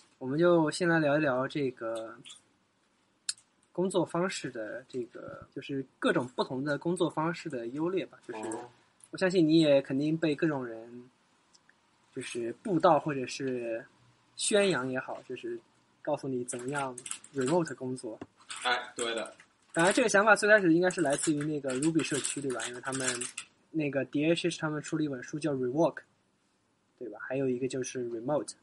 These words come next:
Speaker 1: 那这两本书都是在教你如何，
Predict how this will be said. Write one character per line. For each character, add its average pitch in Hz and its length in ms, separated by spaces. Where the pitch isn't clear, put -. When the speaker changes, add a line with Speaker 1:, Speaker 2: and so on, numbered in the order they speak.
Speaker 1:
那 139 120
这 165 120
两 147 100
本 139 160
书 143 180
都 143 120
是 139 300
在 135 280
教 147 300
你 131 200
如 127 220
何， 139 540